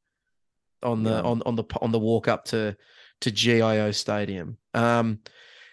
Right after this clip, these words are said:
Speaker 1: yeah, look, I, the, the big one for me in this, and honestly, it w-, would be enough to sway my tip either way, is Mitch Moses not playing for Parramatta. So he got knocked out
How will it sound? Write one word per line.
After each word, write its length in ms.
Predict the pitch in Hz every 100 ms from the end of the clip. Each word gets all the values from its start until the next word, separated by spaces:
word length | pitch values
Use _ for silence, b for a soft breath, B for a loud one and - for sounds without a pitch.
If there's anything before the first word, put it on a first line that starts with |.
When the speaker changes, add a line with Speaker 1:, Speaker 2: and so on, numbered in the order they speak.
| B
Speaker 1:
yeah, 180 | 160 160
look, 200 | 170 -
I, 140 | 151
the, 160 | 139 156
the 140 | 151
big 180 | 143 185
one 160 | 175 156
for 140 | 139
me 340 | 127 127 117 110
in 200 | 123 113
this, 320 | 110 - - -
and 240 | 139 131
honestly, 420 | 156 160 151 131
it 20 | 117
w-, 280 | 135 131
would 180 | 135 139
be 120 | 135
enough 280 | 131 131 127
to 120 | -
sway 340 | 110 - 120 117
my 120 | 113
tip 340 | - 123 107
either 240 | 120 113 110
way, 300 | 107 113 123
is 120 | 104
Mitch 240 | 110 107 117
Moses 340 | 113 107 107
not 160 | 113 -
playing 200 | 113 107
for 80 |
Parramatta. 560 | - 110 110 110 131 185
So 180 | - 117
he 220 | 110 107 -
got 140 | 120
knocked 280 | 117 110 -
out 220 | 113 110